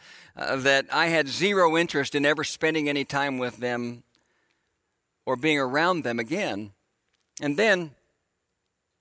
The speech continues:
as I thought about that, I began to think about a number of other people I had come to the same conclusion about. And as a result, that sense of guilt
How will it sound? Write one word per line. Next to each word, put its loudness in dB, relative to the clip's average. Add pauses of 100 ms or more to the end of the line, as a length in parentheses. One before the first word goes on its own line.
(240)
as 0
I 4
thought 2
about 0
that, 4
I 4
began 0
to -2
think -2
about 0 (880)
a 2
number 2
of 2
other 0
people -4
I 2
had -2
come -2
to -8
the -4
same -2
conclusion -4
about. -4 (920)
And -4
as 4
a -6
result, 0
that 2
sense 0
of 0 (480)
guilt 2